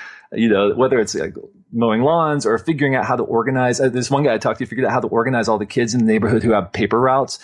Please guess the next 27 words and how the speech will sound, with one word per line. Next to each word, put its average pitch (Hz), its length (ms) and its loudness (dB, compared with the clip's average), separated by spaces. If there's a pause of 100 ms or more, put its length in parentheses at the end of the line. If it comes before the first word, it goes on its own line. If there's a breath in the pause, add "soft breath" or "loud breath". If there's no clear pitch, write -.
(200 loud breath)
so 127 220 -2
that 113 100 0
he 139 140 -2
would 123 160 -4
get 113 100 2
a 107 60 0
percentage 110 560 0
of 95 80 -2
their 104 120 4
paper 101 320 0
route. 131 400 2
And 117 120 -2
he 131 100 0
would, 120 220 -6
he 143 180 -4
added 156 280 2
some, 170 280 0
like, 117 240 -2
marginal 127 640 0
value 113 400 0
that 104 120 0
really 135 260 2
wasn't 120 340 0
value 120 560 2
<laughs> - 80 -4
to - 80 0
their, 151 240 2